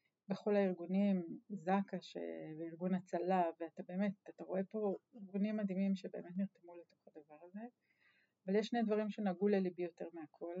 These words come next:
ואחד זה הילדים שאיבדו את שני ההורים שלהם, כרגע יש, אה, כשלושים ושישה, יכול להיות שהמספר הזה יגדל,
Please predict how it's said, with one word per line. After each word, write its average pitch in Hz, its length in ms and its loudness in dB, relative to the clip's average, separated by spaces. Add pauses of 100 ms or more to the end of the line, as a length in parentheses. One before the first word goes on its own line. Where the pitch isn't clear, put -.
(380)
ואחד 175 480 -2 (100)
זה 170 100 -2
הילדים 165 420 -4
שאיבדו 185 540 -2
את 170 100 -6
שני 170 340 -12
ההורים 156 460 -12
שלהם, 190 560 -4 (420)
כרגע 170 200 -4
יש, 165 480 -6
אה, 156 240 -4 (180)
כשלושים 170 640 -10
ושישה, 185 420 -4 (720)
יכול 185 220 -4
להיות 175 140 -2
שהמספר 170 460 -6
הזה 165 160 -8
יגדל, 160 440 -2